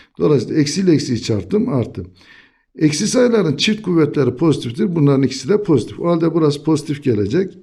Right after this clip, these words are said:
İki üzeri bir, üç, altı ve on. İki üzeri on. Bu işlemi düzenleyelim arkadaşlar şu şekilde. İki üzeri altı parantezine alırsam bir artı,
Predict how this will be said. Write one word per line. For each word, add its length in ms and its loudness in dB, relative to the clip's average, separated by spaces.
İki 220 -4
üzeri 600 2
bir, 600 2
üç, 500 2
altı 420 -2
ve 80 4
on. 300 -6
İki 220 -4
üzeri 480 2
on. 280 -4
Bu 140 0
işlemi 720 2
düzenleyelim 680 2
arkadaşlar 500 -2
şu 100 -6
şekilde. 380 -4
İki 200 0
üzeri 580 2
altı 500 0
parantezine 680 0
alırsam 500 -4
bir 360 0
artı, 460 -2